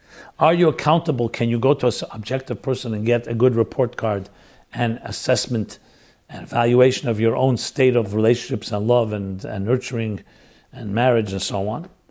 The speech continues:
So that's good signs if all the answer to all that is yes. I mean, all that meaning that, yes, you have your different shortcomings, we all have, but you're able to look at it.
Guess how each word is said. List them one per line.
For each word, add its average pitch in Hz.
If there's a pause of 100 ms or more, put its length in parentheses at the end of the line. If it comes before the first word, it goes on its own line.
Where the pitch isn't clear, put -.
(680)
So -
that's 120
good -
signs 123
if -
all 113
the 107
answer 110
to -
all 117
that 110
is 98
yes. - (680)
I 113
mean, 120
all 127
that 117
meaning 113 (440)
that, 101
yes, -
you 110
have 110
your 113
different 110
shortcomings, 123
we 113
all 113
have, 135
but 104
you're 120
able 123
to 127
look 123
at 120
it. -